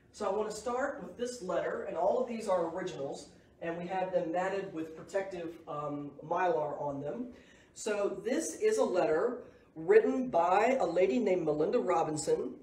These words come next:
who lives in New Orleans, to a Missus Joseph Johnston, and the date is eighteen sixty-six. The very first line in this really poignant letter reads,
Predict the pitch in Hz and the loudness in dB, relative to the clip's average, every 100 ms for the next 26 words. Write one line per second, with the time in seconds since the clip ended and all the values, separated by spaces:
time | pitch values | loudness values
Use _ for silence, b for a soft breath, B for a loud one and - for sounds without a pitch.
0 | - - 190 180 180 165 208 214 214 233 | -20 -8 4 6 6 6 6 6 2 2
1 | 247 165 143 156 - - b b b - | 4 4 4 2 -2 -10 b b b -4
2 | 226 247 277 185 190 190 185 143 175 - | 2 4 4 2 2 2 -2 -2 -2 0
3 | 262 - 180 156 143 - 160 254 - - | -4 -6 0 0 0 0 0 -2 -6 -6
4 | 175 165 - 160 180 180 - 180 - 226 | -2 0 4 6 6 2 -2 -6 -4 -6
5 | - 175 - 254 156 117 - _ - 156 | -6 -10 -8 -6 -2 -2 -4 _ -16 -2
6 | 165 147 139 185 214 240 233 226 196 185 | 2 2 2 4 6 6 6 6 6 6
7 | 175 175 156 160 - - 156 185 202 - | 6 4 4 2 -2 -8 2 4 4 2
8 | 180 190 196 160 156 151 143 139 139 - | 2 2 2 4 4 4 2 0 -2 -6